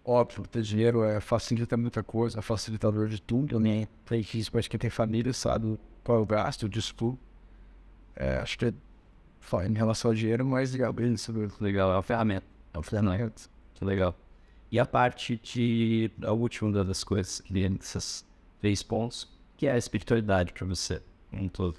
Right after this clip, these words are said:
Speaker 1: Bom, eu desde, de novo, fui escolado, fiz catecismo, sou católico, né? Frequentei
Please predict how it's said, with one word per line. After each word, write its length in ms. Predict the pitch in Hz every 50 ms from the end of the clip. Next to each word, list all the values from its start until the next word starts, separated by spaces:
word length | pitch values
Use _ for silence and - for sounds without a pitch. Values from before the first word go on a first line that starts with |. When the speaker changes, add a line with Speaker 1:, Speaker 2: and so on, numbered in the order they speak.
| - - - - - - - - - - - - - _ -
Speaker 1:
Bom, 160 | - 151 156 139
eu 80 | 135
desde, 400 | 143 156 160 175 185 160 185 180
de 280 | 151 - - - 135 151
novo, 640 | 147 135 131 135 156 175 156 156 147 139 127 117 110 - - - - - - - _ _ _ _ -
fui 280 | - - - 131 131
escolado, 640 | 123 - - 123 110 107 104 113 127 135 131 117 113 107 98 - - - -
fiz 580 | - - 117 117 107 - - - - - - -
catecismo, 1040 | - 117 110 - - - 104 107 117 127 127 110 95 95 101 101 95 95 92 92 - -
sou 180 | - - 113
católico, 920 | - 110 101 - - 107 110 120 127 127 120 113 104 98 101 - - - 98 90
né? 420 | 107 110 117 113 107 101 92 92
Frequentei 1000 | - - - 113 110 - 117 110 104 - - 113 113 117 117 113 107 101 98